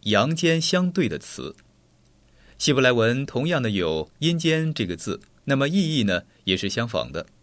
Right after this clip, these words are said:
就是离开了世界的人要去的地方，或者说所处的一个状态。圣经说，财主和拉撒路先后都死了，那么生前的情况，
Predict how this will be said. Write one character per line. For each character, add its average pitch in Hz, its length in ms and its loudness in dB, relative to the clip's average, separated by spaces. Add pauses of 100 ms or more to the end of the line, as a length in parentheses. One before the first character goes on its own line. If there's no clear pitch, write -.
(120)
就 110 140 -2
是 104 240 0 (240)
离 156 220 2
开 185 160 0
了 156 100 2
世 214 300 0
界 127 140 0
的 98 100 0
人 82 480 -2
要 101 220 0
去 - 240 -2
的 95 100 -2
地 73 160 -8
方， 104 260 -6 (240)
或 127 120 0
者 113 100 2
说 127 300 -2 (180)
所 117 260 -4
处 95 280 -6
的 82 100 -4
一 87 120 -4
个 87 180 -4
状 92 220 -8
态。 55 240 -8 (1080)
圣 135 180 0
经 131 100 0
说， 135 300 2 (180)
财 180 300 4
主 123 140 0
和 123 140 2
拉 175 180 2
撒 175 160 0
路 131 260 2
先 160 260 2
后 123 140 -2
都 127 160 -2
死 - 200 -8
了， 64 200 -6 (880)
那 151 100 4
么 147 120 4
生 214 240 4
前 123 160 0
的 123 80 0
情 92 180 -4
况， 87 300 -2